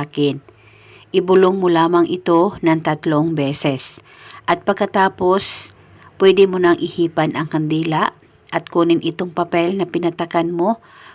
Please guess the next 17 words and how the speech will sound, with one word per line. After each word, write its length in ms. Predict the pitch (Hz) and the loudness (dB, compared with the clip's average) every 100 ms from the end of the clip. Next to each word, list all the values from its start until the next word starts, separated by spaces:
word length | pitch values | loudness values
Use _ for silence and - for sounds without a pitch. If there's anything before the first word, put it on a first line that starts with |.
| _ | _
Pwede 320 | 190 196 202 | 4 6 4
ilagay 400 | 185 180 180 170 | 4 0 0 -2
sa 160 | 170 | -2
Ziploc 560 | 160 165 160 170 156 156 | -2 -2 -2 -2 -2 -4
o 80 | 160 | -10
plastic 560 | - 151 151 - 147 | -4 -4 -4 -6 -6
kung 160 | - 170 | -6 -4
mayroon 400 | 151 147 151 151 | -2 -2 -6 -8
ka. 240 | 160 143 139 _ - - - | -6 -6 -6 _ -20 -20 -12
At 160 | - - | -8 -4
dalhin 400 | 190 175 175 160 | -2 2 0 0
ito 480 | 175 - 160 160 - | -6 -2 0 0 -2
kahit 160 | 151 147 | -2 -2
saan 480 | - - 151 156 160 | -2 -2 -2 -4 -4
ka 160 | 147 | -4
man 240 | 147 143 156 | -2 -2 -4
magpunta. 640 | 143 - 147 147 139 127 | -6 -6 -10 -2 0 0